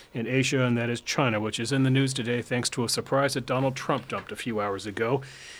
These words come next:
He said he will sign an order next week to impose twenty-five percent tariffs on steel imports and ten percent duties on aluminum,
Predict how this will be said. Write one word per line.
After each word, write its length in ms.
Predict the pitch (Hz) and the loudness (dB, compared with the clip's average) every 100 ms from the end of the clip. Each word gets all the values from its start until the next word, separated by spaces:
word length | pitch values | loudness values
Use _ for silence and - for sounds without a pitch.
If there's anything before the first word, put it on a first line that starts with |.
| - - | -16 -6
He 120 | 117 | -2
said 200 | - 143 | 2 4
he 60 | 143 | 6
will 300 | 135 131 131 - | 6 6 4 0
sign 300 | - 160 160 | 2 6 8
an 100 | 147 135 | 6 6
order 240 | 180 180 | 8 10
next 300 | 165 160 - | 8 6 6
week 200 | 170 170 | 6 6
to 120 | 147 | 6
impose 380 | 127 - 147 131 | 4 6 4 4
twenty-five 580 | - 185 185 170 160 151 | -2 0 0 0 -2 -2
percent 400 | 139 - 139 135 | -2 -2 -2 -2
tariffs 400 | - 131 127 - | 0 0 0 -2
on 100 | 110 | -2
steel 360 | - 147 135 | 0 2 2
imports 480 | 131 127 - 127 - | 4 2 0 -2 -2
and 100 | 120 | -4
ten 140 | - 117 | -4 -4
percent 400 | 110 - 107 - | -4 -4 -6 -6
duties 360 | 107 107 107 | -6 -4 -6
on 200 | - 104 | -6 -6
aluminum, 500 | 101 104 98 90 90 | -6 -6 -6 -8 -12